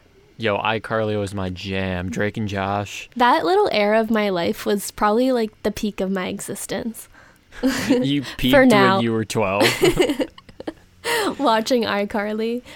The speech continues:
Speaker 2: Victorious. <laughs>
Speaker 1: Completely unrelated, but I thought about it while we were talking about that.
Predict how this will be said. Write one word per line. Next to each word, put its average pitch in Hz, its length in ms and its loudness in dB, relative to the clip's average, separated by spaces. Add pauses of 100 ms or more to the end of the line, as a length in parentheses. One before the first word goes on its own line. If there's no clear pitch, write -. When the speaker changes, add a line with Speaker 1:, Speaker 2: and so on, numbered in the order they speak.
Speaker 2:
Victorious. 214 840 2 (560)
<laughs> - 540 -20
Speaker 1:
Completely 147 480 -2
unrelated, 110 600 -2
but 107 120 -4
I 92 80 -2
thought 98 240 -2
about 98 200 -2
it - 60 -8
while 104 120 -2
we 95 60 -4
were 101 140 -4
talking 98 320 -8
about 101 280 -6
that. 110 260 -4